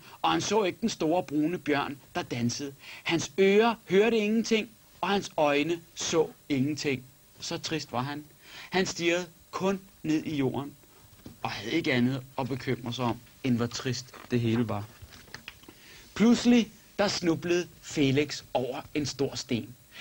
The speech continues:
Han opdagede, at han var kommet hele vejen ned til stranden. Nede ved vandet, der var der stille. Ikke en vind rørte sig. Ikke et skib var at se. Havet, det store, vældige hav, det lå blankt som et spejl. Men langt borte,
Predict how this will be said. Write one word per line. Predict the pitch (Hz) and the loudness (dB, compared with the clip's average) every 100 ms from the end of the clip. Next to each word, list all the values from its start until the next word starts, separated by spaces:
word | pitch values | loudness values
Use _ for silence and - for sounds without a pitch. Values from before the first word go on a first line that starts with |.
| - | -8
Han | - 180 | -2 0
opdagede, | 180 214 - 247 240 226 - | 2 0 2 2 4 2 0
at | 208 | 0
han | 226 | 0
var | 226 | 0
kommet | 202 202 208 | 2 2 2
hele | 190 226 | 2 2
vejen | 214 170 185 | 2 0 0
ned | 175 | 0
til | 175 202 | -2 -4
stranden. | - 123 - 156 - _ - - - | -2 -2 -2 -8 -12 _ -20 -10 0
Nede | 180 196 | 4 6
ved | 220 | 4
vandet, | 156 131 127 151 - | 2 -2 -6 -10 -4
der | 143 | -2
var | 151 | -2
der | 156 | -4
stille. | - 131 117 139 - - - | -2 0 0 -4 -16 -20 -4
Ikke | 196 196 233 | 0 0 0
en | 220 202 156 | 0 -2 0
vind | 151 240 - | 0 0 -2
rørte | 127 110 120 | -10 -10 -8
sig. | 135 127 - _ | -8 -10 -16 _
Ikke | 143 143 | -4 -2
et | 208 - | -2 -4
skib | - 226 240 | -2 -2 0
var | - 127 | -6 -6
at | 135 | -6
se. | 131 123 - - - - | -4 -4 -6 -20 -18 -12
Havet, | - 202 269 262 233 - - | -4 -2 2 2 2 -2 -6
det | 190 190 | -2 -2
store, | - - 262 262 302 233 | -2 0 2 4 4 2
vældige | 185 190 220 | 0 -2 -4
hav, | 156 143 151 - _ - - | -2 -4 -4 -8 _ -20 0
det | 202 | 2
lå | 202 | 2
blankt | - - 196 214 - - - | 0 0 0 0 -6 -14 -14
som | - 208 | -4 -2
et | 202 - | -2 -4
spejl. | - 131 - - - - - | -2 -2 -2 -10 -20 -20 -12
Men | - 120 123 | -4 2 4
langt | 139 208 349 - - | 4 2 0 -10 -6
borte, | 147 117 117 147 | 0 0 0 -4